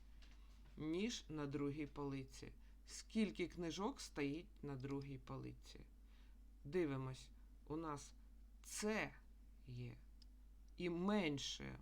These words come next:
на п'ять менше, зазвичай ми що робимо? Віднімаємо. Але ж у нас не в, на іншій полиці, а тут,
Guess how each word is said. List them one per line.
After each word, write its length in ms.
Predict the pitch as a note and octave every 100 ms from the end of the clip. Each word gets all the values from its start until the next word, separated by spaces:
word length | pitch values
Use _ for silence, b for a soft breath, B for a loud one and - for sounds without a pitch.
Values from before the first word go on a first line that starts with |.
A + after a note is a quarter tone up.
| -
на 340 | C#3+ E3 F#3+
п'ять 360 | F#3+ - G3+ G3+
менше, 460 | G#3 C4+ F#4+ - G#3+
зазвичай 520 | E3+ D#3 E3+ - F#3+
ми 140 | F3
що 300 | F3 - C4+
робимо? 440 | C4 D#3+ D3+ C#3 C3+
Віднімаємо. 1000 | C#3 F#3+ F#3 F#3+ F3 D#3+ C3+ A#2 A2+ - B B B B B - - -
Але 480 | E3 F3+ G3 F#3
ж 220 | C#3 - - -
у 100 | D3
нас 380 | D#3 D3 B2 -
не 180 | C#3+ C#3
в, 120 | C3
на 200 | C#3 C#3+
іншій 500 | C#3 - F3 G3+ -
полиці, 640 | A3+ B3+ G#3+ C#3 - - - - B B -
а 180 | D3+ D#3+
тут, 360 | - F#3 G#3+